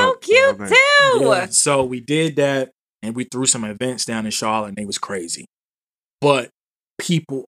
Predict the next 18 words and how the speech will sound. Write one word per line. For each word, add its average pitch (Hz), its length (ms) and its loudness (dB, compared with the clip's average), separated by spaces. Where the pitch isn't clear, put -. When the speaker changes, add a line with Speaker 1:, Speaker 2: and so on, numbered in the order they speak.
Speaker 3:
argued 127 760 0
and 110 140 -10
fussed 120 420 0
the 107 120 -4
whole 117 600 -2
time. 95 420 -2
We 139 120 -2
could 143 320 0
never 139 380 -2
get 131 420 0
actual 120 800 -4
organization 135 1000 0
because 127 520 -4
we 185 100 2
would 202 100 2
have 156 180 2
open 147 240 0
bar. 143 300 -2